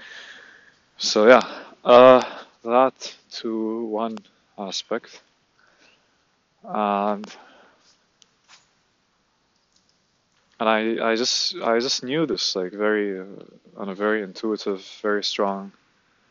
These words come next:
level. You know, I've been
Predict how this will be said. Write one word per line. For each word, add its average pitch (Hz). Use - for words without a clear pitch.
level. 104
You 101
know, 98
I've 92
been 98